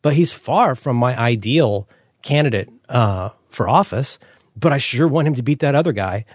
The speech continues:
because why? 'Cause it's heavily symbolic about this stuff that does matter hugely to me. So even though it is kind of small potatoes in a lot of ways, it is that little bit of a canary in a coal mine kind of thing where, like,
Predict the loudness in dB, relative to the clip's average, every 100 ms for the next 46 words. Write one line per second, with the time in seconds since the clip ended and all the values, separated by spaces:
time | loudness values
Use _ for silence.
0 | -6 -4 -2 0 0 0 -2 -2 -2 -4
1 | -4 0 2 2 2 0 0 0 0 2
2 | 0 -4 -12 -18 -6 -4 -2 -2 -2 -2
3 | -2 -2 -2 0 0 0 -2 -2 0 2
4 | 2 -2 -2 -6 -6 -12 -20 -20 -20 _
5 | -4 0 0 0 -2 2 2 2 0 -2
6 | -2 0 0 0 -2 0 2 2 0 0
7 | 2 2 2 2 2 2 0 -4 -14 -20
8 | _ -4 0 2 2 2 0 0 0 2
9 | 0 -2 0 2 2 2 0 0 0 -2
10 | 0 0 0 0 0 2 2 2 0 -4